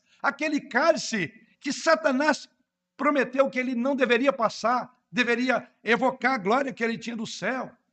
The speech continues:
fazer com que as pedras transformassem em pão?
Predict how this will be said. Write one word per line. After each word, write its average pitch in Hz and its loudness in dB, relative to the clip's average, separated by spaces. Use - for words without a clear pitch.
fazer 226 0
com 208 -6
que 220 -4
as 208 2
pedras 233 -6
transformassem 196 -4
em 170 -8
pão? 247 -4